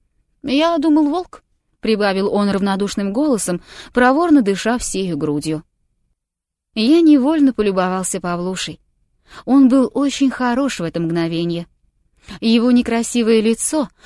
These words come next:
оживлённое быстрой ездой, горело смелой удалью и твёрдой решимостью. Без хворостинки в руке, ночью он, немало не колеблясь, поскакал один на волка.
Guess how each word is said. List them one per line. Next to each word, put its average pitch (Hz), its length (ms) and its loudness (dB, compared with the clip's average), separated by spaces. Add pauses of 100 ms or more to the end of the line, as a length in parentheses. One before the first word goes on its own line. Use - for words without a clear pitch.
(140)
оживлённое 247 720 2
быстрой 214 440 -2
ездой, 202 580 -2 (300)
горело 285 440 2
смелой 277 540 4
удалью 233 500 2
и 226 220 0
твёрдой 277 600 0
решимостью. 285 760 -2 (920)
Без 233 340 2
хворостинки 254 640 2
в 220 80 0
руке, 220 480 0 (260)
ночью 220 720 4
он, 247 340 4
немало 247 340 2
не 226 160 2
колеблясь, 214 600 -2 (260)
поскакал 254 640 -2
один 214 440 2
на 330 160 4
волка. 277 420 -2